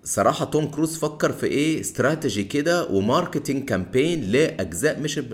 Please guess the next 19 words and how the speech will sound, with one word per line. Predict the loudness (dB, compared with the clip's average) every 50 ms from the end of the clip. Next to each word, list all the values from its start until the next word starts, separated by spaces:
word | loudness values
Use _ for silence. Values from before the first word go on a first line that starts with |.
| -6 -6
امبوسيبل | -6 -4 -2 -2 -2 -2 -2 -2 -2 -2 -4 -6 -10 -14 -20 -20 -20 -10 -4 -2
اللي | 0 2 2
جايه، | 4 6 6 6 8 6 4 2 0 -2 -2 2
او | 4 4 4 4 2 0 -2 -4 -6 -8 -8 -2
لجزء | 2 2 4 6 8 8 8 8 6 2 0
ميشن | 2 2 2 2 0
امبوسيبل | 0 0 0 0 0 2 2 2 0
اللي | 0 0
جاي، | 2 4 4 4 4 0 -2 -4 -4
وغالبا | -2 0 2 4 4 6 6 4
دي | 4 4 4
اللي | 4 4
هتكمل | 2 0 0 0 0 0 2 2 2
بعد | 2 2 2 0
كده | -2 -2 -2 -2
طبعا، | -2 -2 -2 -2 -2 -2 -2 -4 -4 -8 -12 -20 -20 -20 -20 -20 -20 -10 2
وهي | 6 6 6 8 6 6 4 4
موضوع | 4 2 0 0 0 2 4 4 4 4 2 -2 -6 -8 -6 0 2
الايه، | 2 2 2 2 0 0 2 2 0 0 -2 -6 -10